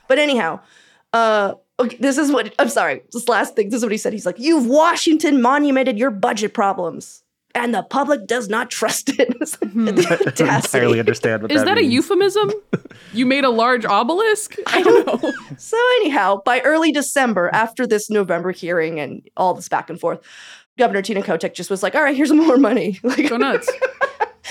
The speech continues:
Speaker 1: "Here's nineteen million dollars to pay for winter maintenance."
Speaker 3: Yeah.
Speaker 1: So anyhow, before I go on to just a little bit more of, like, unpacking what happened, do you guys have any, any, uh,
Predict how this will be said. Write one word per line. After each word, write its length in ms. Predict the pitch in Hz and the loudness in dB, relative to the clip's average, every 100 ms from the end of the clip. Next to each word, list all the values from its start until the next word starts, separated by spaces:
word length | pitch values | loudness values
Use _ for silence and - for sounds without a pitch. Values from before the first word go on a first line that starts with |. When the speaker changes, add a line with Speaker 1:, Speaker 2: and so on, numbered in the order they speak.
| - | -2
Speaker 1:
"Here's 240 | 427 427 302 | 2 2 4
nineteen 500 | - 370 - 339 302 | 2 2 2 2 4
million 340 | 311 330 311 | 4 4 2
dollars 360 | 233 240 254 - | 4 4 2 0
to 100 | 254 | -4
pay 160 | 269 | -2
for 140 | - 233 | 0 0
winter 320 | 226 240 214 | 2 2 0
maintenance." 560 | 185 180 196 190 190 - | -4 -4 -4 -6 -6 -6
Speaker 3:
Yeah. 420 | 147 135 120 120 | -2 0 0 0
Speaker 1:
So 200 | 208 185 | 0 0
anyhow, 400 | 226 220 185 156 | -2 -2 -4 -6
before 380 | - 202 233 220 | -8 -10 -4 -2
I 80 | 214 | -2
go 200 | 220 202 | 0 0
on 400 | 190 175 170 - | 0 -2 -4 -10
to 240 | - 214 190 | -12 -10 -8
just 200 | 220 208 | -8 -4
a 40 | |
little 160 | 190 190 | -2 0
bit 140 | 190 | -2
more 260 | 185 175 165 | -2 -2 -2
of, 140 | 165 180 | -4 -4
like, 280 | 156 - _ _ - - - - | -6 -8 _ _ -20 -20 -14 -6
unpacking 380 | 202 247 226 226 | -2 -2 -2 0
what 100 | 208 | -2
happened, 500 | - 208 214 208 202 | -2 -4 -4 -2 -4
do 80 | 202 | -2
you 40 | |
guys 160 | 202 196 | -2 -2
have 100 | 196 | -4
any, 320 | 196 185 180 _ _ - - 226 | -4 -8 -10 _ _ -20 -6 -2
any, 420 | 233 233 226 202 | 0 2 2 2
uh, 380 | 190 185 180 | 2 0 -2